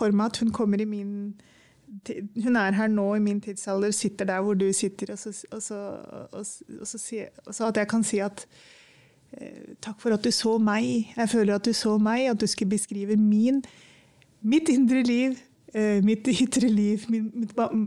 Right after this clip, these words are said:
ma-, mammaen min sitt liv, og du er ikke alene i det du har opplevd, at det fortsatt skjer i dag. Eh, men den jobben du gjorde, Camilla Collett, den, den lever,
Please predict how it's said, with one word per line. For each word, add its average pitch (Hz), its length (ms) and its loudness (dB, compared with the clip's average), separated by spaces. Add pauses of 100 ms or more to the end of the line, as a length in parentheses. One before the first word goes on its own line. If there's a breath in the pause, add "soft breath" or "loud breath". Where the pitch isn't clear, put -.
ma-, 240 200 -4
mammaen 240 380 2
min 220 200 2
sitt 233 220 -2
liv, 240 380 -6
og 220 340 0 (560 loud breath)
du 226 200 2
er 208 240 2
ikke 247 200 0
alene 220 380 2 (280)
i 262 80 -6
det 226 180 4
du 214 80 4
har 214 100 2
opplevd, 214 480 -6
at 226 140 -8
det 226 180 0
fortsatt - 460 -4
skjer 214 260 2
i 214 80 0
dag. 226 240 0 (960 soft breath)
Eh, 208 180 4
men 233 360 4
den 233 260 4
jobben 240 640 4
du 240 80 4
gjorde, 247 680 4
Camilla 240 340 2
Collett, 247 520 -2
den, 247 300 2 (920 loud breath)
den 247 260 6
lever, 233 560 0